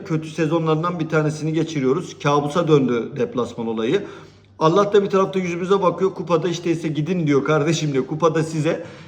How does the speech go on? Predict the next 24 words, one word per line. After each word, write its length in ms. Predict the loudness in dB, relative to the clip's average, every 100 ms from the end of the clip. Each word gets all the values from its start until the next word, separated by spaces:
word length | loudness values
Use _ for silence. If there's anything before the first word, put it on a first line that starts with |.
| -8
içeride 720 | 2 4 4 0 -4 -4 2
bir 120 | 2
maç 300 | 2 0 0
fikstürü 320 | -8 -10 0
ayarlayayım." 520 | 4 6 4 2 0 -2
dedi. 360 | 0 0 0 -12 -20 -20 -20 -6
Allah 400 | 2 4 4 2
da 40 |
yüzümüze 460 | -2 -2 0 0 2
baktı. 380 | 2 2 -4 -6
Şimdi 380 | -6 0 0 0 -16 -20 -12
içeride 420 | -2 4 4 4
oynayacağız 460 | 2 2 2 0 2
Bodrum'la. 600 | 0 0 -2 -2 -4 -2
Arkasından 840 | -2 -2 -4 -4 -2 -2 -4 -8
tekrardan 520 | -8 -2 -2 0 -2
Göztepe 380 | -2 -2 -2 -2
ve 100 | -2
Beşiktaş'ın 400 | -2 -4 -6 -4
galibiyle 420 | -2 0 2 0
gene 220 | 2 0
içeride 340 | 0 2 2 2
oynayacağız 540 | 0 -2 -8 -10 -10
kupada. 480 | -12 -4 -4 -4 -10